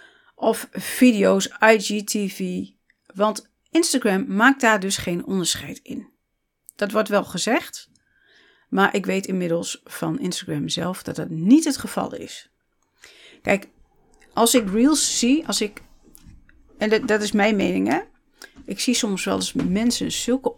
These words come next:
ongemakkelijke reels maken. Alleen maar omdat ze denken van, oké, eh, blijkbaar, eh, moet ik dat dansje doen of dat onge-, dat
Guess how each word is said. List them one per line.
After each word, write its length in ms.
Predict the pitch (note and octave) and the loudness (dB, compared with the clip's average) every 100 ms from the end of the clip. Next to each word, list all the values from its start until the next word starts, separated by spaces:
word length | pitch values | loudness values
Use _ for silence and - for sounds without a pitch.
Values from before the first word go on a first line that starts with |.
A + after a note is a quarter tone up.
| _ | _
ongemakkelijke 840 | D4 D4 - G3 G#3 C#4 B3+ G3+ | 4 4 2 4 6 6 4 -2
reels 320 | G3 G#3+ B3 - | -2 0 0 -2
maken. 400 | - - - - | -4 -6 -6 -6
Alleen 260 | G3 A#3 | 0 2
maar 80 | A3 | 2
omdat 180 | C3+ F#3 | 0 -2
ze 100 | F3+ | -2
denken 260 | F#3+ G3 | -2 -2
van, 160 | - - | -4 -4
oké, 340 | - G3 G3 - - - - _ _ | -2 -2 -2 -4 -20 -20 -20 _ _
eh, 320 | F3+ F3+ F3 E3+ | -6 -2 -2 -2
blijkbaar, 760 | F#3 G3+ F#3+ F#3 F#3 F3 - _ _ _ _ | 0 0 2 2 2 0 -8 _ _ _ _
eh, 180 | - F3 | -6 -4
moet 200 | E3 A#3 | -2 -2
ik 100 | A#3 | -2
dat 180 | F#3+ E3+ | -4 -2
dansje 380 | G3 G3+ - | -2 -2 -4
doen 260 | F3 F#3 F#3 | -4 -4 -4
of 80 | F3+ | -6
dat 160 | F#3 | -6
onge-, 300 | - G3 - _ | -4 -6 -6 _
dat 260 | - F#3 | -6 -6